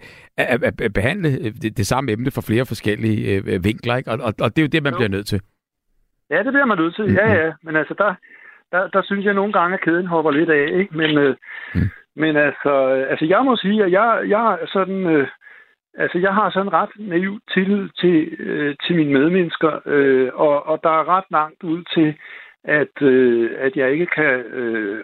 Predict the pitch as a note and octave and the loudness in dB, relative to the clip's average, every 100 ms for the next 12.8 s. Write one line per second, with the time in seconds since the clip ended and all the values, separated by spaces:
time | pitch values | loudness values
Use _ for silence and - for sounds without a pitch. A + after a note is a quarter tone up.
0 | - A2 A#2+ - A2+ B2 - D#3 C#3+ - | -2 0 0 -2 -2 -2 0 -2 -2 -6
1 | C#3+ - - - - - E3 D#3 D#3 D#3+ | -6 -6 -20 -18 -20 -8 -2 -2 0 -2
2 | C3+ - G3+ B3 - A3+ F#3+ - E3+ D#3 | -2 -6 -4 -2 0 -2 0 0 2 2
3 | C#3 - D3+ D3 B2+ C3 A#3 G#3+ D3 - | 0 -4 -4 2 2 4 2 4 2 0
4 | C3 - - G3 G#3 G3+ E3 E3 D3 C3+ | -8 -8 -8 -4 -2 -2 -2 -2 -2 0
5 | B2 A2 - E3 G#3+ C3 - G2+ D#2+ - | -2 -2 -6 0 2 2 0 -2 -2 -12
6 | D3 - F#3 F3+ F#3+ F#3 F#3 C#3 D#3 D3+ | -8 -2 -4 -2 -2 -2 0 0 0 -2
7 | A#2+ - E3 - - - - G3 F#3 D3+ | -4 -4 -10 -10 -12 -6 -2 0 2 2
8 | D#3 E3+ D3 C3 - B2+ - D#3 F3 F2+ | 2 -2 -8 -12 -2 -2 -2 -2 2 2
9 | F2 - - - - - - D3+ C#3 C#3 | 0 -8 -20 -20 -20 -20 -6 2 4 4
10 | C3 D3 F3+ F#3+ - G#3+ D#3+ C#3 E3+ A3 | 4 2 0 -2 -2 2 4 4 2 4
11 | D#3+ B2+ D#3 C#3+ C#3 B2+ B2+ - B2 - | 4 2 -4 -4 -4 0 0 0 -4 -2
12 | B2+ C#3 F3+ C3 D3 - D#3 | -2 0 -2 -2 -6 -2 -2